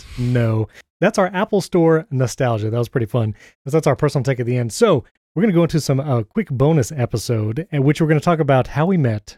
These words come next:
Speaker 2: and naming the show, which was a challenge. But before we go, we wanna let you know to get access to those bonus episodes, you can support us directly in Apple Podcasts. That subscription is live. Plus, you can get an ad-free version of the show as well if you would like. Five dollars a month, fifty dollars a year in Apple Podcast.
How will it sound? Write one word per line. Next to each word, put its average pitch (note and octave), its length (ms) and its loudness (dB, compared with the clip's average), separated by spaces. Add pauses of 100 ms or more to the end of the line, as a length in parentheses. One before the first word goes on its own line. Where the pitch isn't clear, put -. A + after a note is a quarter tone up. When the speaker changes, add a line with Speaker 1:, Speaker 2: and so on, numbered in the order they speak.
Speaker 2:
and B2 180 0
naming D3+ 340 2
the C3 80 2
show, G#2+ 320 -2
which F#2+ 180 -8
was A2 100 -4
a G#2 40 -8
challenge. G2 520 -6 (280)
But C#3+ 100 0
before G3 280 4
we A#3+ 80 2
go, E3 160 4
we C#3+ 60 6
wanna D3+ 140 4
let D3+ 140 2
you D3+ 60 0
know C3+ 100 2
to C3+ 140 0
get D#3+ 180 0
access E3 380 -2
to - 100 0
those C3 140 4
bonus A#2+ 320 0
episodes, A2 520 -4 (280)
you G3 80 -2
can G3+ 240 2 (180)
support D#3+ 320 0
us C3+ 60 0
directly C#3 320 0
in E3 80 2
Apple D#3 200 0
Podcasts. F3 540 -2
That C3+ 140 -4
subscription C3 500 -4
is B2 220 -2
live. E3 400 0 (280)
Plus, F#3+ 220 0
you E3+ 60 -6
can E3 60 0
get D3 120 2
an D3+ 60 2
ad-free D3 380 0
version C#3+ 340 2
of C3 120 -2
the B2 80 2
show C3 260 0
as A2 180 -4
well C3 200 2
if D#3+ 120 -2
you D3+ 80 2
would C#3 100 2
like. F3 300 -2 (260)
Five G3 160 0
dollars F#3+ 220 2
a F3+ 40 -2
month, F#3 180 0
fifty D#3+ 220 -4
dollars C#3+ 240 0
a C3 60 -4
year C3+ 160 0
in B2+ 60 0
Apple B2 180 -4
Podcast. B2+ 640 -2